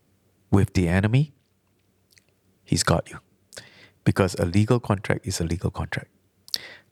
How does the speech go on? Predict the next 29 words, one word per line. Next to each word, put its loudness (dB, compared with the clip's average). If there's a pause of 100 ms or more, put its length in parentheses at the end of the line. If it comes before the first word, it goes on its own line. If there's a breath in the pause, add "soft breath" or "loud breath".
Like 2
when 0
you 0
accept 0
Jesus 0
as -6
your 2
Lord 0
and -4
Savior, 0 (800 loud breath)
you 4
entered 2
into -2
a 0
covenant -2
with -12
God. -2 (1120 loud breath)
Same 2
way, -2 (180)
if -2
you 2
enter 0 (100)
into -2
a -2
covenant -2
with -6
the -4
enemy, 0 (920 loud breath)
then 2